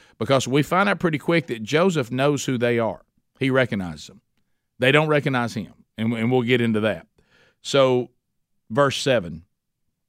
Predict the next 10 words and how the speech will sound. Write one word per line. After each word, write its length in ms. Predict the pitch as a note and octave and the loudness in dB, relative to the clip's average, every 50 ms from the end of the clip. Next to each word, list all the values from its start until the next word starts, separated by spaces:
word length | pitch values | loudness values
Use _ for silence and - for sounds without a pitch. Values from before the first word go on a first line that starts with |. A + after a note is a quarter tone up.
| _ _ _ _ _ - - | _ _ _ _ _ -8 0
here 160 | - C3+ C3 | 2 2 2
it 80 | C3 G#2 | 2 0
comes. 400 | - B2 G2+ D#2+ E2+ - - - _ _ _ _ _ _ _ _ _ _ - | -2 -4 -4 -4 -8 -16 -20 -20 _ _ _ _ _ _ _ _ _ _ -14
"Joseph 480 | F2 F#2+ A#2 D3 D#3+ F3+ E3 F#3+ F#3 - | -6 0 2 4 4 4 4 2 0 -2
saw 320 | - - E3 E3 E3+ E3+ | 0 2 2 4 4 4
his 180 | D#3+ E3+ D#3+ D#3+ | 2 0 0 -2
brothers 680 | C#3+ C#3 A#2+ G#2+ G2 F#2 G2+ A2+ B2+ - - - _ _ _ _ _ _ | 0 0 2 2 0 0 -4 -4 -6 -8 -12 -18 _ _ _ _ _ _
and 180 | - A#2+ A#2+ A#2+ | -2 0 2 2
recognized 600 | C3+ C3+ B2+ - A#2 G#2+ G2+ F#2 F#2 F2+ D#2 F#2+ | 2 2 2 0 -2 -2 -2 -2 -4 -6 -8 -10
them, 240 | F2 D2 B1+ _ | -14 -16 -18 _